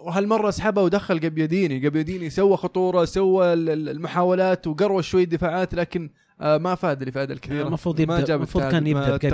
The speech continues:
Speaker 2: بيديني
Speaker 1: هذا.
Speaker 2: في رأيي صراحة. المفروض يبدأ ب-، إذا ابدأ برأس حربة، بعدين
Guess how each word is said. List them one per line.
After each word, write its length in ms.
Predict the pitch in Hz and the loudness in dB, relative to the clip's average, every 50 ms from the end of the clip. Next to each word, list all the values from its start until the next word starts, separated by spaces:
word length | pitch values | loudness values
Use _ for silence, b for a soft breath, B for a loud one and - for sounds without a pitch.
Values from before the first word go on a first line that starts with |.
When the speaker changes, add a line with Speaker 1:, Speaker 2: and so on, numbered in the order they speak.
| 139 | 0
Speaker 2:
بيديني 280 | 135 143 139 143 131 127 | 0 0 0 0 -2 -2
Speaker 1:
هذا. 60 | 123 | -4
Speaker 2:
في 100 | 110 - | -6 -6
رأيي 200 | 127 127 113 113 | -8 -8 -8 -10
صراحة. 380 | 104 117 117 117 110 101 107 117 | -10 -10 -8 -10 -10 -8 -8 -8
المفروض 240 | 131 143 160 160 165 | -6 -4 0 0 0
يبدأ 200 | 156 139 139 127 | 2 2 0 -2
ب-، 80 | 131 | -2
إذا 300 | 135 143 147 151 165 160 | -4 -4 -4 -2 -2 -2
ابدأ 200 | 196 175 143 156 | 0 4 6 6
برأس 240 | 143 143 143 135 - | 6 6 4 2 2
حربة، 320 | - 160 165 160 175 185 b b b b b b b _ - | 2 2 2 2 2 0 b b b b b b b _ -2
بعدين 340 | 151 156 185 202 175 160 | 2 4 4 4 4 2